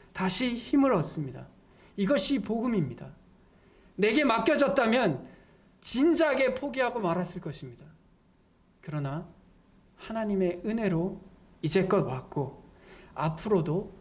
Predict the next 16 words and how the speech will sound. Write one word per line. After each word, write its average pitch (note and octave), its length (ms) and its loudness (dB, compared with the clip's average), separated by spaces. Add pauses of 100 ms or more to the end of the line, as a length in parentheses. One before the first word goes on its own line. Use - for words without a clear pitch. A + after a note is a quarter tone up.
하나님의 F#3+ 760 2
은혜를 A3+ 560 4
의지할 A3 420 0
수밖에 G3+ 460 -4
없는 D#3+ 420 -2 (220)
우리인 G3+ 340 2
것을 C#3+ 440 -6 (540)
깨닫기 G#3+ 380 -4
때문에 C3 500 -10 (800)
우리는 C#3+ 380 -4
감사할 C#3 520 -4
수 D3 180 -8
있다고 C3+ 320 -10
생각합니다. C#3+ 640 -14 (3250)
또한 F#3+ 460 4 (2500)
예수님께서 F#3 880 4